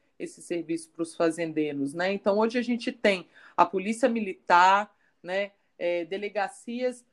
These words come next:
com vara agrária, né, juízes que vão determinar de, é, reintegrações de posse, despejos dessas comunidades, inclusive na pandemia, né?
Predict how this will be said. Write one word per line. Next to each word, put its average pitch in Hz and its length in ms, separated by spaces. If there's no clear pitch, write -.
com 208 160
vara 196 420
agrária, 175 840
né, 190 300
juízes 226 720
que - 140
vão 214 320
determinar 196 560
de, 180 240
é, 170 500
reintegrações 202 760
de 208 100
posse, 196 880
despejos 202 800
dessas 196 340
comunidades, 170 840
inclusive 208 520
na 190 140
pandemia, 180 760
né? 190 320